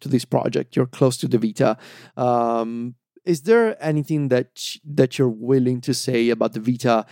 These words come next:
Uh, because I do believe, from my perspective, that it should be considered a heroic failure, because it, i-, if only it gave, it, it proved the point. I think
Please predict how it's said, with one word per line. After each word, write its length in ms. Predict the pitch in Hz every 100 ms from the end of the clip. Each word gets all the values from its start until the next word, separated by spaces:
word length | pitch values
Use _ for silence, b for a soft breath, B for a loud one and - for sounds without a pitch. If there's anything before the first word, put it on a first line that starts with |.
| B B
Uh, 60 | 143
because 240 | 165 202 -
I 160 | 190
do 200 | 196 214
believe, 280 | 262 196 196
from 160 | - 131
my 120 | 156
perspective, 640 | - 156 143 123 - 120 - B B
that 360 | 135 135 156 -
it 80 | -
should 280 | - 226 185
be 100 | 202
considered 560 | 190 165 185 165 151
a 260 | 143 139 143
heroic 440 | 127 147 151 143
failure, 440 | - - 131 110 107
because 320 | 127 139 123
it, 140 | 139 - -
i-, 100 | 160
if 220 | 185 151
only 380 | 220 233 190 160 _ _ _ _ _ _ _
it 220 | 165 156 147 _ 170 135
gave, 720 | 135 170 185 214 214 196 175 _ _ _ _ _ _ -
it, 220 | 175 _
it 200 | 190 185
proved 260 | - 220 196
the 80 | 202
point. 460 | - 147 196 220 - _ _ -
I 100 | 175
think 380 | 190 196 208